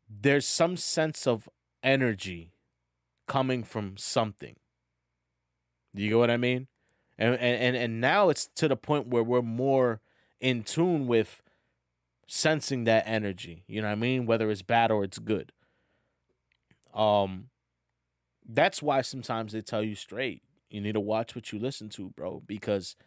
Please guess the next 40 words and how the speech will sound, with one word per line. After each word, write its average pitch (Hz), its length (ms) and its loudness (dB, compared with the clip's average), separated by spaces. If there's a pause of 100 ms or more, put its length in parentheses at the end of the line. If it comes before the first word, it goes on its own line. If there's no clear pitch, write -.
(920)
any 147 340 2
type 143 320 2
of 123 100 -2
song 127 340 -2
that 117 200 -8
you 120 80 -4
listen 117 300 -8
to 107 180 -10
could 104 140 -10
change 107 300 -8
your 104 120 -6
energy, 95 520 -8 (960)
regardless 110 540 2
of 110 80 -2
what 104 140 -4
it 87 100 -10
is. - 340 -16 (180)
And 101 180 -4
honestly, 127 480 0
bro, 113 280 2
sometimes 113 460 -6
I 110 40 -2
listen 120 280 -8
to 117 160 -6
a - 20 -2
lot 113 260 4
of, - 140 -6 (600)
um, 98 480 2 (1000)
I 120 100 2
listen 151 280 2
to 123 100 -6
certain 104 300 -4
tracks, 95 500 -6
you 92 140 -10
know 98 80 -4
what 95 60 -4
I 92 40 -6
mean? 123 260 -4
And, 95 220 -8
and, 95 400 -8